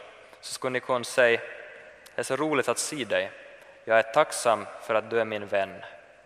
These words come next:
Kanske du skulle tacka liksom för att du har vänner, familj,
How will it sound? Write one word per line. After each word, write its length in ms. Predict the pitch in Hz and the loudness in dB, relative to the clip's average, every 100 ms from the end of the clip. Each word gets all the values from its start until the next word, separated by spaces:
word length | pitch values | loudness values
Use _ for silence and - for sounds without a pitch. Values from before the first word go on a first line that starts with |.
| _ - - _ _ _ _ _ _ _ _ _ _ _ _ _ _ _ _ _ _ _ _ _ _ _ _ _ _ _ _ _ _ _ _ _ - _ - | _ -20 -20 _ _ _ _ _ _ _ _ _ _ _ _ _ _ _ _ _ _ _ _ _ _ _ _ _ _ _ _ _ _ _ _ _ -20 _ 2
Kanske 300 | 139 143 151 | 2 2 0
du 200 | 156 165 | 2 2
skulle 220 | - 151 | 0 2
tacka 420 | 143 139 - 123 | 2 2 6 6
liksom 540 | 123 127 - 127 120 117 | 6 0 0 0 0 -8
för 140 | - 131 | 0 4
att 140 | 120 | 4
du 60 | 123 | 2
har 240 | 127 127 | 4 4
vänner, 720 | 117 123 147 135 113 104 107 - - - - - | 4 6 6 4 2 2 2 -6 -16 -18 -20 -20
familj, 720 | - 117 120 123 120 117 110 | 0 0 2 0 0 -2 -6